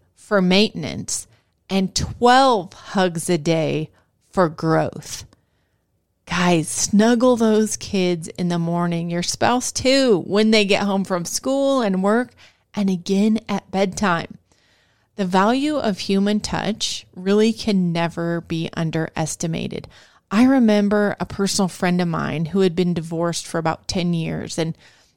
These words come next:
we were meeting up for coffee one time, and he said, "Jordan, I look forward to my haircut once a month because it's literally the only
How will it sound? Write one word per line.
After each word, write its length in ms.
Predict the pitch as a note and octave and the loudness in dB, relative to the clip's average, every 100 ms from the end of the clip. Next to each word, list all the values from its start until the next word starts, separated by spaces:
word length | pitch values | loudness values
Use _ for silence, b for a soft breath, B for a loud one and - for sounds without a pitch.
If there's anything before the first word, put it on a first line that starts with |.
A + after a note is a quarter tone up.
| b | b
we 140 | A3 A3 | 0 4
were 120 | G#3+ | 6
meeting 280 | G#3+ A3+ D4 | 6 4 2
up 140 | D4+ | 2
for 100 | C#4+ | 0
coffee 360 | C4+ F#3 F3 F3 | 2 0 2 0
one 180 | F3 | 0
time, 340 | E3 F#3 F3 F3 | -2 -2 -2 -2
and 240 | D#3+ E3 - _ _ _ _ _ _ | -2 -4 -8 _ _ _ _ _ _
he 160 | - G#3 | -2 -2
said, 260 | - F#3+ E3 | 0 -2 -2
"Jordan, 540 | F3 F3 G3+ A#3 - _ _ _ _ _ _ _ _ _ | -2 0 0 0 -6 _ _ _ _ _ _ _ _ _
I 140 | A3+ | 2
look 240 | C#4 D4+ - | 2 -2 -4
forward 500 | - G3+ G3 F#3 F3 | -2 0 2 -2 -4
to 120 | F#3+ | -4
my 140 | F3 | -2
haircut 600 | E3 - E3+ D#3+ F3 D#3 - | -2 -2 -4 -4 -4 -4 -6
once 440 | - E3 D#3+ - | -8 -4 -2 -2
a 60 | D#3+ | -4
month 360 | D3 - - - _ _ _ _ _ _ _ _ _ | -6 -8 -14 -20 _ _ _ _ _ _ _ _ _
because 300 | G3+ G#3+ G3 | -4 -2 0
it's 200 | F#3+ F#3+ | -2 -2
literally 600 | F#3 G3+ A#3 B3 B3+ B3+ | 0 2 2 2 0 0
the 220 | A#3+ G3 - | -2 -6 -4
only 640 | F#3+ G3+ G#3 G#3+ G#3+ A3+ | 0 2 2 2 0 0